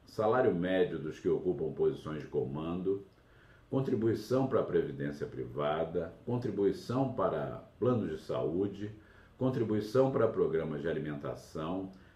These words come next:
participação nos lucros ou nos resultados, número de sugestões dos empregados aprovadas ou não aprovadas, número de times de qualidade,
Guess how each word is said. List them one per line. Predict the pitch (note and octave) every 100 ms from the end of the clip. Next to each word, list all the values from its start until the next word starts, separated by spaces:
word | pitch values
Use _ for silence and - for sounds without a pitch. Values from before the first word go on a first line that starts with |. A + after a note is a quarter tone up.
| -
participação | A2+ A#2 - - G#2 G#2 - C3 C3
nos | G#2
lucros | E2+ A#2+ C#3+ - F#2
ou | F2+ F2
nos | D2
resultados, | D2+ C#2+ C2 - D#2 D2+ E2 F#2 G#2+ - - - - - - -
número | B2 D#3+ C#3+ A#2+
de | F#2
sugestões | - - C#3 A#2 F#2+ - - A2 B2 F#2+ -
dos | D2 D2
empregados | D2 C#2 B1+ C2+ D2 - - D#2+
aprovadas | C#2+ C#2 B1 C#2+ A2 B2 B2+ A2
ou | F2+ D2+
não | D#2
aprovadas, | - E2+ C#2+ B1+ - - - - - - - - - - - G2
número | C#3 D#3 C3+
de | G2+ F2+
times | - C#3+ A#2+ D#2+
de |
qualidade, | E2+ D2+ - D2+ D#2 E2+ F2+ F2+ F#2+